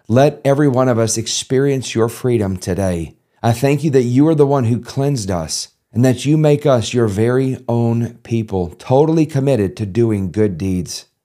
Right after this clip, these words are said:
Draw us close by the presence of your Holy Spirit and reveal your Son to us. We ask all of these things in the precious name of Jesus.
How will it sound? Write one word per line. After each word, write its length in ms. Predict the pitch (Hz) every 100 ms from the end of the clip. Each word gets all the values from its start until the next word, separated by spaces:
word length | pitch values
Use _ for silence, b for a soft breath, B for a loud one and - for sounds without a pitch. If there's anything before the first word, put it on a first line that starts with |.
| _ 117
Draw 340 | 113 139 147
us 160 | 147 -
close 420 | - 139 117 -
by 180 | 107 110
the 120 | 113
presence 460 | - 123 127 123
of 100 | 123
your 140 | 120 110
Holy 240 | 120 123
Spirit 420 | 117 - 104 95 92
and 160 | 110
reveal 320 | 110 98 120
your 200 | 120 113
Son 280 | 104 104 104
to 120 | 92 76
us. 400 | 85 78 - - _ _
We 120 | 110
ask 320 | 117 110 -
all 220 | 123 123 139
of 80 |
these 220 | 127 127 -
things 320 | 120 107 95
in 80 | 98
the 80 |
precious 460 | 95 - 113 120 -
name 160 | 110 107
of 100 | 92
Jesus. 640 | 101 104 85 82 -